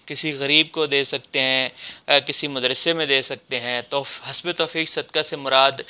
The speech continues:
ये होती है कि आपकी जितनी तौफीक है, लोग सवाल करते हैं भी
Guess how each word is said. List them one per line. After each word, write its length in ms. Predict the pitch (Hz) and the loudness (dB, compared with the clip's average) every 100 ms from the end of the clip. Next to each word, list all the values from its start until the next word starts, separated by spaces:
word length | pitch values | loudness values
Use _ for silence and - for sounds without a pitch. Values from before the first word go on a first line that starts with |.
| - - 143 | -10 -8 2
ये 100 | 175 | 4
होती 280 | 165 - | 4 2
है 60 | 151 | 0
कि 120 | 147 - | 0 0
आपकी 340 | 156 170 175 196 | 4 4 2 -4
जितनी 280 | 175 185 208 | -6 -2 2
तौफीक 420 | 196 180 190 190 | 2 2 0 0
है, 60 | 202 | 2
लोग 180 | 208 | 2
सवाल 360 | - 214 208 214 | 4 6 8 6
करते 300 | 202 175 208 | 0 -4 -4
हैं 60 | |
भी 80 | 208 | -6